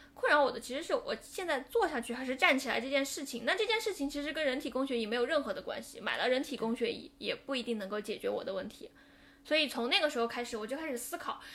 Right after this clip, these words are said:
那既然不需要工学椅了，那我还需要升降桌吗？好像也不是很需要。然后呢，就是微波炉这件事情，我一个月其实我最喜欢的是做饭，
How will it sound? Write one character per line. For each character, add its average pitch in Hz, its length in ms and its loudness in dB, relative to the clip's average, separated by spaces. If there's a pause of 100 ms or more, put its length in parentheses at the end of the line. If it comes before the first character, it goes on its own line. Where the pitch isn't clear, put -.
(120)
那 370 100 2
既 403 140 0
然 302 180 6
不 349 80 -4
需 - 160 -6
要 311 220 8
工 285 200 2
学 269 160 2
椅 233 120 -2
了， 151 140 -4
那 277 120 0
我 240 140 2
还 226 180 -2
需 269 200 -6
要 254 300 4
升 247 160 -6
降 247 200 0
桌 240 160 0
吗？ 247 200 0 (360)
好 220 100 -6
像 220 180 0
也 220 80 -4
不 214 220 -6
是 269 80 0
很 226 140 -6
需 - 160 -10
要。 196 200 -2 (260)
然 277 120 2
后 330 120 2
呢， 294 300 6 (200)
就 285 100 -8
是 262 180 0
微 294 160 2
波 349 200 4
炉 233 180 0
这 262 100 -2
件 285 200 4
事 277 160 -4
情， 262 260 -8 (280)
我 226 220 6
一 208 160 2
个 311 120 0
月 330 180 6
其 277 140 -6
实 302 80 -2
我 233 100 2
最 311 160 0
喜 - 140 -4
欢 220 100 -2
的 240 60 0
是 262 140 -4
做 262 140 2
饭， 269 260 0